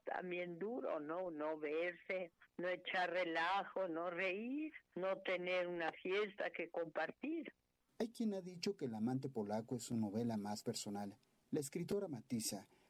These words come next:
Speaker 2: porque más bien se dio a la tarea de hurgar en su pasado aristocrático y combinarlo con sus experiencias en el ámbito intelectual del México de la segunda mitad del siglo veinte.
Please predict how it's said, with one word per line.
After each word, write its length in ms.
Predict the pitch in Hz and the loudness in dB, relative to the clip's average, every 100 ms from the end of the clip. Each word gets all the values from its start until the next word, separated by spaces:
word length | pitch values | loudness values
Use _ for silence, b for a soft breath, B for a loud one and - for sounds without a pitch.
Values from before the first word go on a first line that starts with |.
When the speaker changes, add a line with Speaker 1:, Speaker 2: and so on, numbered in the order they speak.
| b | b
Speaker 2:
porque 240 | 156 139 175 | -4 -2 -2
más 180 | 196 | -2
bien 180 | 180 214 | 0 0
se 160 | - 139 | 2 2
dio 160 | 131 | 2
a 40 | 156 | 2
la 160 | 143 | 0
tarea 400 | 135 110 110 127 | 0 0 2 2
de 100 | 127 | 2
hurgar 460 | 117 104 98 127 135 | 0 -2 0 0 0
en 100 | 113 | -2
su 160 | - - | -4 -2
pasado 480 | 107 - 127 117 | -2 0 0 2
aristocrático 880 | 104 123 127 113 - 107 104 120 131 | 2 0 0 -2 0 0 2 0 0
y 40 | 127 | -2
combinarlo 720 | - 147 120 107 113 113 113 | 0 0 2 2 0 0 0
con 200 | - 110 | 0 -4
sus 220 | 110 - | -4 -4
experiencias 760 | 117 - 113 110 120 110 127 - | -4 -2 2 4 4 2 -2 0
en 120 | 110 | 0
el 140 | 101 110 | 2 2
ámbito 340 | 120 113 - | 2 2 0
intelectual 600 | 107 104 98 - 127 120 | 0 0 0 0 0 2
del 160 | 113 101 | 2 4
México 440 | 117 117 127 131 | 2 0 -2 0
de 100 | 110 | 0
la 100 | 95 | -2
segunda 420 | - 104 127 151 | -2 2 2 2
mitad 340 | 117 92 110 104 | 0 0 0 2
del 180 | 101 92 | 0 0
siglo 320 | 110 101 107 | -2 0 2
veinte. 480 | 110 95 - 98 | 2 0 -4 -4